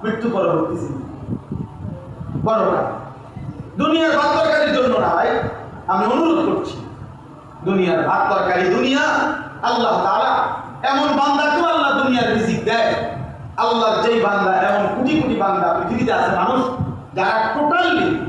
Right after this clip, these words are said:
আল্লাহ বলতে কিছু আছে এটা স্বীকার করে না, নাস্তিক। এমন মানুষ নাই পৃথিবীতে? ও বলে, "There is no God।"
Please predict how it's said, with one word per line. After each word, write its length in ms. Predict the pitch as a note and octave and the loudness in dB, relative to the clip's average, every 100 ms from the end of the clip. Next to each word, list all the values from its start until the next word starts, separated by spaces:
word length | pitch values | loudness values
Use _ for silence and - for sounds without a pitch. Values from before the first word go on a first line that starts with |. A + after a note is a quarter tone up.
| - - | -8 -2
আল্লাহ 480 | - C4 C4+ C#4 C4+ | 0 2 2 4 4
বলতে 320 | B3 A#3 G#3+ | 4 4 2
কিছু 260 | A3 - B3+ | 0 0 0
আছে 520 | - - - - - | 2 2 2 0 -2
এটা 180 | G3+ G#3+ | -2 0
স্বীকার 400 | - A3 B3+ A3+ | 0 0 2 2
করে 200 | G#3+ F#3 | 2 2
না, 100 | F3 | 2
নাস্তিক। 640 | - - - - - - - - - - - - - - | 2 2 0 -2 -2 -6 -8 -8 -10 -14 -14 -16 -16 -2
এমন 200 | G3 A3 | 0 2
মানুষ 340 | A3 A3 B3+ A#3+ | 2 2 2 2
নাই 120 | C4 C4+ | 2 2
পৃথিবীতে? 380 | C4+ C4+ C#4 - - - - - - - - - C4 | 2 4 4 4 2 2 2 2 2 2 2 2 2
ও 100 | C#4 | 4
বলে, 200 | C4 C#4 | 4 4
"There 400 | D4 D4+ D4+ D4+ | 4 4 4 2
is 280 | D#4 D4 D#4+ | 2 2 2
no 120 | D#4+ | 4
God।" 160 | G#3+ - | 2 2